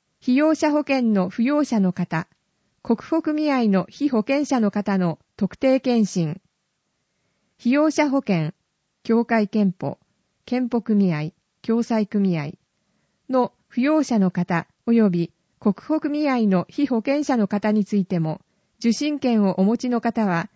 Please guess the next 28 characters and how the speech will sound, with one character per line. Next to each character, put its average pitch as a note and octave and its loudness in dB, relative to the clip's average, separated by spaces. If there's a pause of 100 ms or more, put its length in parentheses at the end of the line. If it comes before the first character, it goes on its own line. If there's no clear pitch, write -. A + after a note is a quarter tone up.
(380)
坂 C#4 2
東 D4 0
市 G3+ -2
国 C#4+ -4
民 D4 -4
健 C#4 -2
康 C4+ 0
保 C4+ 2
険 A#3+ 0
の F3+ 0
集 C#4 -4
団 C#4+ 0
健 C4+ -2
診 C4+ -8
会 B3+ -2
場 G3 0
で E3+ 0
受 F3 -2
診 B3 -4
す B3+ -6
る B3 -2
こ C4 -2
と B3 0
が F#3+ 2
で E3+ -4
き - -6
ま E3 0
す。 - -12